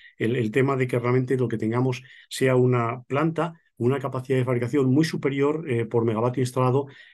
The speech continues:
que las electrolizadores de, de, de baja temperatura. A nivel de confianza, eh, lo que decimos es que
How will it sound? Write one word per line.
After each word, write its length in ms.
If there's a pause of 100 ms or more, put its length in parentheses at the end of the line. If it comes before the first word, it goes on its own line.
que 200
las 520
electrolizadores 800 (300)
de, 280
de, 320
de 80
baja 160
temperatura. 540 (840)
A 80
nivel 200
de 80
confianza, 580 (400)
eh, 300
lo 260
que 140
decimos 420
es 120
que 240